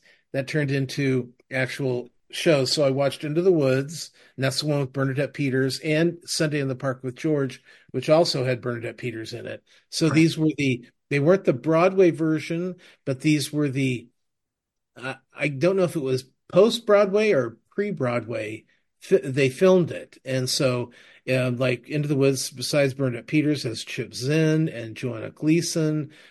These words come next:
Speaker 1: uh, most of the original cast that I can tell of Into the Woods, and Sunday in the Park the same. So,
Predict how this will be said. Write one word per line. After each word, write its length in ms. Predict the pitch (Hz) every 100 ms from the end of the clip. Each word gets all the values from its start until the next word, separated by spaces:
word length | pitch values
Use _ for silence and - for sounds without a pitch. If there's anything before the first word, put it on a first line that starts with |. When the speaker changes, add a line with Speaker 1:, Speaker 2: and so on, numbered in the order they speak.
| -
Speaker 1:
uh, 120 | 123
most 280 | 123 139 190
of 60 | -
the 120 | 147
original 400 | 123 131 131 117
cast 440 | - 147 156 -
that 100 | 117
I 100 | 117
can 180 | 131 104
tell 420 | - 110 90 95 _ _ -
of 220 | 127 120
Into 220 | 135 127
the 100 | 120
Woods, 480 | 131 156 123 113 - _ - _ _ _
and 180 | 156 143
Sunday 260 | - 160 151
in 80 | 143
the 60 |
Park 380 | 131 143 131 131
the 120 | - 127
same. 480 | - 139 117 -
So, 380 | 98 - 117 110